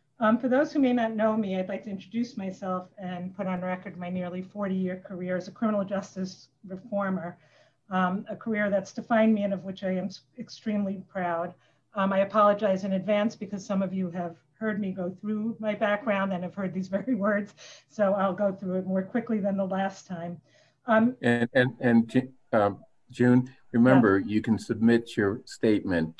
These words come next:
Speaker 2: to the, uh, committee, and it'll be available to all the committee members of the two committees, so you don't need to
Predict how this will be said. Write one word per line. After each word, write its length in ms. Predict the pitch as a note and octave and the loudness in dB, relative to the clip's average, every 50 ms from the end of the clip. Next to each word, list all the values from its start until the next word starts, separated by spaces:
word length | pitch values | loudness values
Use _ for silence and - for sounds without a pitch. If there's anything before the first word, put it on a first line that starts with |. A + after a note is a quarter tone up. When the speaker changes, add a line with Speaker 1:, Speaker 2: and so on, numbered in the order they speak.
| - | -4
Speaker 2:
to 220 | G2 F#2 F2+ F2 E2+ | -2 -2 0 0 -2
the, 360 | E2 F2+ F2 E2+ E2+ D#2+ E2 _ _ _ _ - _ - - | -2 -2 0 0 0 -2 -4 _ _ _ _ -20 _ -12 -10
uh, 120 | G2 F2 E2+ | -10 -8 -6
committee, 500 | - G#2 G2 G2+ G2 F#2 F#2+ F#2 F#2 F#2+ - _ _ _ _ - | -4 0 2 2 4 4 4 2 2 -2 -10 _ _ _ _ -8
and 100 | A2 G2+ | -6 -4
it'll 120 | F#2+ F#2+ E2 | -4 -4 -2
be 160 | G2 F#2+ F2+ | 0 0 0
available 500 | F2+ F2 F#2+ F#2+ F#2+ F#2+ F#2 F2 F#2+ G2 | 2 2 4 4 4 4 4 2 0 -2
to 80 | F#2 G2 | 0 2
all 320 | C#2+ F2 F#2+ G2 G2+ G2+ | 2 4 6 6 6 6
the 80 | G2 F#2+ | 4 2
committee 320 | - - G2+ F#2+ F#2 F#2 | -4 -6 -6 -4 -4 -2
members 360 | F2+ F2+ E2+ F2 E2 E2 D#2+ E2 | -2 -2 -2 -2 -2 -4 -4 -6
of 60 | E2 | -8
the 100 | D2+ - _ | -8 -10 _
two 140 | - F#2+ E2+ | -6 -6 -6
committees, 460 | - - F#2 E2+ D#2+ C#2+ D2 C#2+ - | -6 -6 -6 -4 -4 -4 -6 -8 -8
so 80 | - F2 | -6 -6
you 80 | E2+ | -4
don't 180 | F2+ F#2+ F#2 D#2 | -4 -4 -4 -4
need 220 | E2+ F2+ E2+ D2+ | -4 -6 -6 -4
to 180 | F2 E2 D#2 | -2 -4 -4